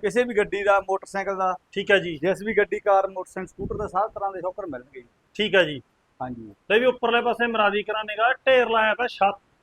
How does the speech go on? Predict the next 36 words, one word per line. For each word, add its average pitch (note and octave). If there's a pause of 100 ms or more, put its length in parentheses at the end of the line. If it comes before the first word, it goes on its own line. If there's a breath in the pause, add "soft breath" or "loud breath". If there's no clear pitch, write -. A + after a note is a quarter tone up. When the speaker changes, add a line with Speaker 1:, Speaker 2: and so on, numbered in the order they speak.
Speaker 2:
ਥੱਲੇ A#3
ਤੋਂ C4+
ਲੈ C4+
ਕੇ C4
ਬਾਈ C#4
ਛੱਤ A3+
ਦੇ B3+
ਨਾਲ B3
ਜਮਾ C4
ਸ਼ੌਕਰੀ B3+
ਸ਼ੌਕਰ, A#3+ (600)
ਰਬੜਾਂ B3 (100)
ਨਵੀਆਂ, A#3+
ਪੁਰਾਣੀਆਂ, A#3+
ਡਿਸਪੋਜ਼ਲ, A#3
ਜੋ C4
ਕੁਛ B3+
ਵੀ C4+
ਤੁਸੀਂ A#3+ (520)
ਖਰੀਦਣਾ A3+
ਚਾਹੁੰਦੇ A#3+
ਹੋਗੇ, B3 (120)
ਜਿਹੜੀ A#3+
ਮਰਜ਼ੀ A#3+
ਗੱਡੀ G#3
ਲੈ G#3+
ਕੇ A3
ਆ A3
ਜਾਓ, G#3+
ਜਿਹੜਾ B3
ਮਰਜ਼ੀ A#3
ਮੋਟਰਸਾਈਕਲ G3
ਲੈ G3
ਕੇ G#3
ਆ G#3
ਜਾਓ। G#3